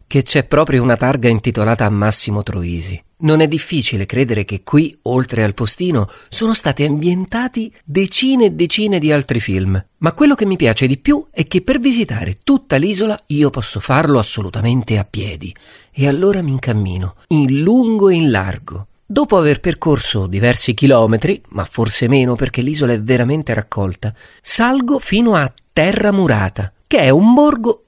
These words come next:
in cui i procidani si rifugiavano durante le scorrerie dei Saraceni. E da qui do un ultimo sguardo a queste casette variopinte, che mi ha detto un abitante di Procida che le coloravano così per fare in modo che i pescatori, quando tornavano in porto,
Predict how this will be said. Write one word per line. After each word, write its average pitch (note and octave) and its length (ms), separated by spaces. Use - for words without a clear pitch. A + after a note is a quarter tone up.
in G#3 140
cui C3+ 180
i - 40
procidani A#3+ 680
si - 160
rifugiavano G#3+ 540
durante F3+ 460
le D3+ 100
scorrerie A#2 540
dei G#2 140
Saraceni. G2+ 720
E D#3+ 140
da D3 180
qui - 360
do C#3+ 220
un D3 100
ultimo D#3+ 400
sguardo C3 580
a A#2+ 220
queste C3 340
casette A#2+ 480
variopinte, G2+ 880
che E3 120
mi F#3+ 100
ha A3 40
detto C#4 220
un D3+ 80
abitante B2+ 480
di A2 100
Procida A3 540
che G3 120
le F#3+ 80
coloravano A3+ 560
così B2 360
per E3 180
fare A3+ 200
in D3+ 60
modo A#2+ 280
che C#3+ 100
i C#3 80
pescatori, G#2+ 720
quando D#3+ 300
tornavano A#2+ 560
in A2+ 180
porto, G#3 480